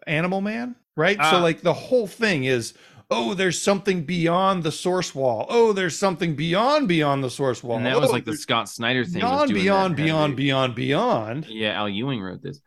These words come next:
Speaker 2: Um, yeah, I don't know. I haven't, I haven't thought about kind of the end game of this 'cause it's actually felt, you know, I've felt much more like a participant in it than, like, somebody
Speaker 1: Mm-hmm.
Speaker 2: who kind of seems like I feel like I know what's going on in this particular series.
Speaker 1: Right.
Speaker 2: Um, so I've really enjoyed that.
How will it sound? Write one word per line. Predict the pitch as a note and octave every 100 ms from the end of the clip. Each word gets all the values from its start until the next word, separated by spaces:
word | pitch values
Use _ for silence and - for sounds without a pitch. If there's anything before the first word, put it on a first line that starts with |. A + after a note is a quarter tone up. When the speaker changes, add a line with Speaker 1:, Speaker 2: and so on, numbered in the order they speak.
| _ - _
Speaker 2:
Um, | E3 E3 D#3+ D3+ D3 C#3+ _ _ _
yeah, | G3 G#3+
I | F3+
don't | A3 A3
know. | A3
I | D#3
haven't, | F3 F#3 - _ _
I | C#3+
haven't | G3 F#3+
thought | F#3+ F3
about | D#3 D3+ C3+ - A#2
kind | C#3 C#3
of | A2 G#2
the | A2 G#2 G2 -
end | C#3+ D3 C#3+
game | B2+ G#2 B2+
of | C#3+
this | C#3+ E3 -
'cause | C3+
it's | A#2
actually | A#2 A#2 G#2
felt, | - G#2 G#2 - _ -
you | E3
know, | C#3
I've | B2+ B2+
felt | - C#3+ C3+
much | B2+
more | C3
like | A#2+ A2+
a |
participant | A#2 A#2+ - A#2+ - C3+ B2+
in | A#2 A#2
it | C3
than, | A#2+ G#2+ G#2
like, | G2 G2+
somebody | A#2+ G#2+ G#2+
Speaker 1:
Mm-hmm. | G#2
Speaker 2:
who |
kind | - G#2
of | F#2+
seems | - A2 G2 F#2+
like | G2+ F2+
I | F2+ F2 _
feel | G#2+
like | F#2+ F#2+
I |
know | F#2
what's | F2
going | - F2+
on | E2 F2+
in |
this | F2+ F#2
particular | - F#2+ - F2
series. | F2 E2 E2+ G2+ - _ _ _
Speaker 1:
Right. | A2+ A2+
Speaker 2:
Um, | A2 F#2+ F2+ - _
so | -
I've | C#3+ C3
really | D#3
enjoyed | A#2 G#2+ A2+ A2+ F#2+
that. | G#2+ G#2 F#2